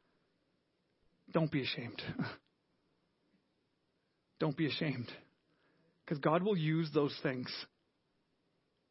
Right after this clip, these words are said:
God will use that to build you up, to strengthen your faith. And for everything that you will lose in this worldly way, you're gonna gain so much more.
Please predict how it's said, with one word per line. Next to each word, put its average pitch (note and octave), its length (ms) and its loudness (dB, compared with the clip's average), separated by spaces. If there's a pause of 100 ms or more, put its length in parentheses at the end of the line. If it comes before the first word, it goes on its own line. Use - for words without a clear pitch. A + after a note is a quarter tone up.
(140)
God D#3 160 2
will E3+ 120 6
use D#3+ 320 4
that D#3 200 6
to - 80 -2
build D#3 340 4
you D#3 160 4
up, D#3 240 2 (1000)
to - 80 -10 (100)
strengthen E3 420 2
your D#3+ 100 2 (100)
faith. D#3 240 6 (960)
And D#3+ 140 4
for - 140 0 (100)
everything F#3+ 680 6
that F#3 140 6
you F3+ 160 4
will E3+ 240 8
lose E3+ 680 6
in E3+ 160 6
this D#3 160 4
worldly D#3+ 540 4
way, D#3 420 4 (560)
you're E3 180 6
gonna E3+ 160 6
gain D#3 520 4
so D3 260 0
much C#3 320 0
more. C#3+ 340 -4